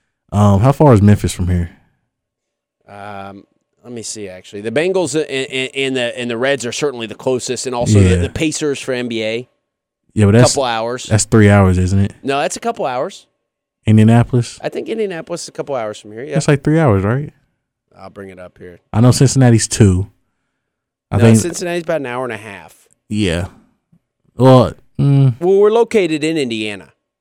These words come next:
Speaker 1: Oh yeah, I'm, I'm, I'm thinking of Louisville.
Speaker 2: Yeah.
Speaker 1: Okay.
Speaker 2: So, but, but let's see here. That's a good question. I'll bring it up here.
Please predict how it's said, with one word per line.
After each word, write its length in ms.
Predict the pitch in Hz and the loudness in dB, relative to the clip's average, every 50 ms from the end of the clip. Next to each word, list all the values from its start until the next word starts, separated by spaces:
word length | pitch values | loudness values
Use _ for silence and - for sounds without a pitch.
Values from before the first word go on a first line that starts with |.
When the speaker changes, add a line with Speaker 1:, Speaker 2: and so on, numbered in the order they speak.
| _ _ _ _ _ _ _ _ _ _ _ _ _ _ | _ _ _ _ _ _ _ _ _ _ _ _ _ _
Speaker 1:
Oh 140 | 127 123 110 | 4 6 6
yeah, 200 | 101 101 98 95 | 6 6 6 4
I'm, 120 | 101 101 101 | 4 4 2
I'm, 200 | 101 101 101 101 | 2 2 0 -2
I'm 140 | - 98 104 | -2 -4 -2
thinking 260 | - 101 95 87 90 | 0 2 2 4 4
of 60 | 87 87 | 2 2
Louisville. 380 | 90 90 90 87 92 92 - - _ _ _ _ | 2 2 0 0 -2 -6 -10 -14 _ _ _ _
Speaker 2:
Yeah. 240 | 107 120 127 113 101 | -6 -4 -2 -2 -4
Speaker 1:
Okay. 80 | 107 165 | -4 -6
Speaker 2:
So, 280 | - - 143 127 120 | -6 -4 -4 -4 -4
but, 260 | 110 127 127 127 82 117 127 117 - _ _ _ _ _ _ _ _ | -6 -8 -8 -8 -8 -10 -14 -18 -20 _ _ _ _ _ _ _ _
but 240 | 110 113 123 123 110 _ _ | _ -8 -8 -8 -10 _ _
let's 260 | - 123 143 143 - | -12 -10 -10 -8 -8
see 200 | - - 135 117 | -10 -10 -10 -10
here. 220 | 104 104 95 87 80 87 | -10 -12 -14 -16 -16 -18
That's 140 | 131 - | -18 -14
a 20 | - | -12
good 160 | 131 127 - | -12 -12 -8
question. 340 | - 156 131 - - 147 156 | -8 -8 -8 -8 -8 -8 -8
I'll 80 | 156 | -8
bring 180 | 156 151 147 147 | -6 -8 -8 -8
it 80 | 135 113 | -8 -10
up 160 | 104 - _ | -12 -14 _
here. 200 | - 101 113 | -12 -12 -12